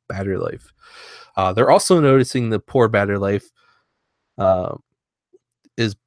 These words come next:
is being drained a lot on Wi-Fi, which is another very odd concept because, uh, a Wi-Fi network should actually increase your battery life on your device. Uh, it shouldn't defect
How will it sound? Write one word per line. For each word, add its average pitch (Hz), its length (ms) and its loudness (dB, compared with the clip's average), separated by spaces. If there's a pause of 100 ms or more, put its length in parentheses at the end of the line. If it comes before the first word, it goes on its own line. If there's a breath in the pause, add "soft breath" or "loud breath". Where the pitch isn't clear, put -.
(140)
is 104 120 -8
being 123 220 0
drained 117 300 2
a 110 40 4
lot 101 260 2 (100)
on 98 160 -6
Wi-Fi, 101 560 -4 (200)
which - 140 -14
is 110 160 -8
another 170 400 0 (100)
very 110 220 -2
odd 98 240 -4
concept 101 400 -8
because, 110 420 -4 (560 loud breath)
uh, 107 300 2
a 110 60 2
Wi-Fi 135 460 2
network 123 300 0
should 113 280 -2
actually 104 340 -6
increase 190 440 -12
your 120 120 -8
battery 98 340 -4
life 87 540 -10
on 95 120 -6
your 95 140 -6
device. 101 480 -6 (1080 loud breath)
Uh, 87 140 -4
it 98 100 -6
shouldn't - 360 -4 (120)
defect - 720 -4